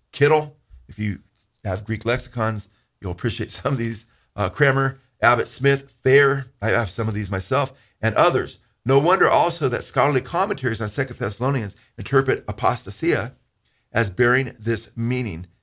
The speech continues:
Alford, Ellicott, Moffat, F F Bruce, Frame, Milligan, Morris, and others.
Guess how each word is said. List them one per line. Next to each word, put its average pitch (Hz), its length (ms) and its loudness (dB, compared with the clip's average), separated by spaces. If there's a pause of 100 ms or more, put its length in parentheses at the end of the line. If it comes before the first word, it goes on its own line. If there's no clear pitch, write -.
(120)
Alford, 110 440 2 (160)
Ellicott, 101 580 0
Moffat, 101 460 -2 (220)
F 110 180 -2
F 95 200 -2 (100)
Bruce, 123 580 -4 (240)
Frame, 127 440 2
Milligan, 120 380 0
Morris, 113 480 0
and 104 240 -4
others. 110 460 -2